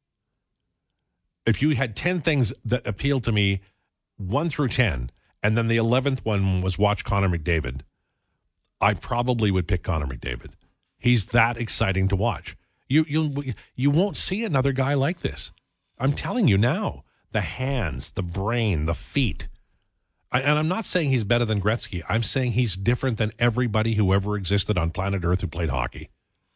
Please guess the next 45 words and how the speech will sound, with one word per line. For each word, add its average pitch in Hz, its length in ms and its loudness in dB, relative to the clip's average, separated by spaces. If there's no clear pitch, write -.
Nobody 180 520 4
skates - 460 0
that 82 260 0
fast - 400 0
and 92 140 -2
does 107 240 -4
that 98 240 -4
thing 110 160 -4
with 107 140 -2
the 98 100 -4
puck 143 260 0
and 127 180 0
then 139 140 0
just - 340 -2
takes 214 340 0
off 170 280 4
like 120 200 0
hell 156 200 4
bent 131 240 0
for 131 100 0
leather 120 300 4
and 120 160 -2
passes 143 440 0
N 165 160 -2
H 180 240 0
L 160 140 2
defensemen 135 560 0
like 110 240 0
they're 117 160 -2
a 98 100 0
house 151 300 0
on 123 80 -2
the 110 80 0
side 120 260 0
of 113 60 4
the 101 60 4
road. 101 400 2
So 190 180 2
enjoy 185 460 2
it. - 280 -4
Just - 240 0
enjoy 95 340 2
it. 62 200 -6
Don't, 208 300 0
don't, 185 320 0